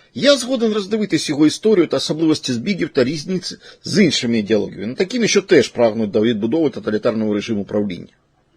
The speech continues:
Мова про порівняння з комунізмом, фашизмом, расизмом тощо. Дуже цікава тема. На жаль, не розвита.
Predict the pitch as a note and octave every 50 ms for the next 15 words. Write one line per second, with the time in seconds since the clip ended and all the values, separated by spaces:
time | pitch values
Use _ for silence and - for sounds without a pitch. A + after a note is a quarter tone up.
0 | _ _ _ - - - - - _ _ - E3 A3+ A3+ F#3 D3+ - - D3+ D3
1 | - D#3+ E3+ G3 G#3+ A#3+ B3 A3+ F#3 C#3+ B2+ A2 - - - - B3 C4+ B3+ E3+
2 | C#3+ D3+ E3 D#3 C#3 B2 - B2+ C3 G#2 - - - A#3 - - - C4 D#3+ D3+
3 | B2+ A#2 A2+ B2+ B2+ C3+ F#3+ G#3 - - - - E3+ D3+ G#2+ A2+ B2 B2+ - -
4 | D#3+ C#3+ A#2 - - - E2+ - _ _ _ _ _ - F3 D#3 A#3 D#3+ B2+ A#2+
5 | - - - - G#2+ G2 G2 - - - D#2+ D#2 D#2+ - _ _ _ _ _ _
6 | _ _ _ _ _ - A2 C3+ B2 C3 C3 A#2+ A#2 A#2+ A#2 A#2 F#2+ E2 - E2+
7 | - _ -